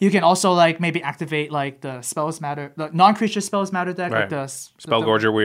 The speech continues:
Speaker 1: Yeah, yeah,
Speaker 2: Weirds
Speaker 1: the, the
Speaker 2: and
Speaker 1: red
Speaker 2: that kinda
Speaker 1: weird.
Speaker 2: stuff.
Speaker 1: Yeah,
Speaker 2: Yeah.
Speaker 1: that kinda stuff. But this format, I've never played that card once.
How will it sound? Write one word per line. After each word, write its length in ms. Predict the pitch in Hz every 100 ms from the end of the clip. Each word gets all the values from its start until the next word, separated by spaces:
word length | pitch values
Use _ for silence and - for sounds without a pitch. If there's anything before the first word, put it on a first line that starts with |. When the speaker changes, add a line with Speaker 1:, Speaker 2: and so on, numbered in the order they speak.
| 104
Speaker 1:
Yeah, 0 |
yeah, 200 | 104 101
Speaker 2:
Weirds 180 | 101 107
Speaker 1:
the, 60 |
the 80 | 101
Speaker 2:
and 80 | -
Speaker 1:
red 160 | 196 202
Speaker 2:
that 100 | -
kinda 160 | 175
Speaker 1:
weird. 120 | -
Speaker 2:
stuff. 340 | 175 196 92 -
Speaker 1:
Yeah, 120 | 196
Speaker 2:
Yeah. 40 | 175
Speaker 1:
that 120 | 170
kinda 180 | 190 180
stuff. 300 | - 170 165 - - - -
But 380 | 175 160 151 _ _ -
this 220 | 196 202
format, 480 | - 151 196 254 -
I've 220 | 165 160
never 340 | 160 160 160 160
played 260 | - 151
that 120 | 135
card 240 | - 135 131
once. 400 | 131 131 -